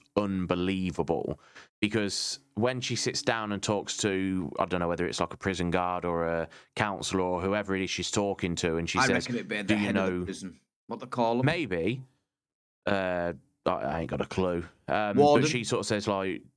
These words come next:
Speaker 1: yeah, you know, she says, "Do you know why you're here?" And she says, uh, "Bad luck, I guess."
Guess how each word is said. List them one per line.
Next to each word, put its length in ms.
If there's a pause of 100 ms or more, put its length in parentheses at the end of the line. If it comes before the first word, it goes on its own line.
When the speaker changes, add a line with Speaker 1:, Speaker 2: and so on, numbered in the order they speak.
(120)
Speaker 1:
yeah, 280 (420)
you 80
know, 140
she 180
says, 280
"Do 120
you 140
know 160
why 160
you're 160
here?" 520 (1040)
And 140
she 120
says, 320
uh, 200
"Bad 260
luck, 480
I 80
guess." 540